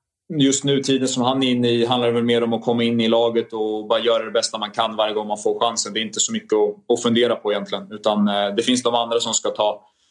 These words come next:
ta mer ansvar och, och, eh, och mer tänka på, eh, laget. Han ska väl egentligen bara fokusera på att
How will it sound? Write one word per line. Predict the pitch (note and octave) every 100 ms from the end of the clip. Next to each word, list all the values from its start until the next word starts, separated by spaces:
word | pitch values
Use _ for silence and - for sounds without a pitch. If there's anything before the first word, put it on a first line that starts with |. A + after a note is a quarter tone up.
| _ _ -
ta | C3+
mer | C3 C3+
ansvar | C3 B2 - C3 B2
och, | A#2+ A#2 A2+
och, | A2+ A2 A2 G#2+ G#2+ _ _ _ - - G#2+
eh, | G2+ G#2 G2+
och | G#2+ G#2 G#2
mer | G#2+ G#2+ G2+ - _ _ G#2 -
tänka | A2 G#2+
på, | A2 G#2+ G#2 G2+
eh, | G2 F#2+ _ _ _ _ _ - -
laget. | B2 A#2 G#2+ B2
Han | A#2+
ska | A#2
väl | A2+
egentligen | A2 G#2 G#2+
bara | G#2
fokusera | G2 G#2 G#2+ G2+
på | G#2 G2+
att | G2